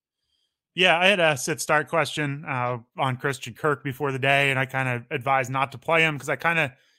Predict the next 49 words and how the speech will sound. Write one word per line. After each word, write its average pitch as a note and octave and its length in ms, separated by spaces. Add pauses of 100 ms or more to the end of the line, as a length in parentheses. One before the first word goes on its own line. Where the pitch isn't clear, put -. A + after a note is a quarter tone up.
(120)
you E3+ 120
know, D#3+ 100
I D#3+ 60
wasn't G#3 200
surprised D#3 260
to C#3 80
see D3+ 220
this D3 320
if C3+ 140
the C3+ 80
Cardinals C#3+ 340
could C3 140
take C#3+ 160
care C#3+ 140
of A#2+ 80
business C3 360
and C#3 80
maybe C3+ 220
a B2 80
lower B2 240
passing B2+ 380
game A#2 160
output. A#2+ 480
So, A#2 300 (360)
uh, B2+ 220
yeah, D3 140
I D3 60
think F#3 140
this D#3+ 140
was B2+ 100
a - 20
little C3 160
bit C3 300 (140)
to D#3 80
be, D3 280 (120)
uh, B2 200
expected. D3+ 560 (420)
Um, C3 300
there F#3 140
are A#3 100
a G#3+ 60
lot F#3 160
of E3+ 80
options D3+ 400
in A#2 60
this B2 120
passing C3 360
game A2+ 200
now, A2+ 260